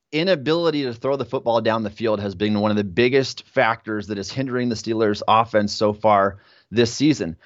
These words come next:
I mean, we're looking at nineteen and a half points per game over the last twelve contests dating back to last year. That's just not good enough.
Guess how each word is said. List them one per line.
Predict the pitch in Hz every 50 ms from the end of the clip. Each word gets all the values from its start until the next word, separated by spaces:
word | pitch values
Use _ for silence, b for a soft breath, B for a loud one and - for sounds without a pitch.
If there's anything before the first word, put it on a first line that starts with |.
| B B B
I | -
mean, | 117 120 127
we're | 143 165
looking | 175 185 190 185 180 156 139
at | 120 113
nineteen | 127 123 127 135 156 175 - - - 180 175 175 180 185
and | - 151 170
a | 160
half | 143 147 143 156 147 _
points | _ - - 127 104 101 107 104 -
per | _ - 127 127 123
game | 123 131 123 117 107 107 107 110 - - _ _ -
over | - 120 113 127
the | 120 110
last | 110 117 117 117 110 - -
twelve | - 123 120 123 143 135
contests | - - 156 151 151 - 127 110 110 104 -
dating | - 110 110 110 110 87
back | 104 98 101 104 -
to | - -
last | 98 104 104 95 95 95 - -
year. | 120 120 104
That's | 92 95 -
just | - - 113 107 - -
not | 113 101 95 - 98
good | - 120 113
enough. | 107 95 85 76 - -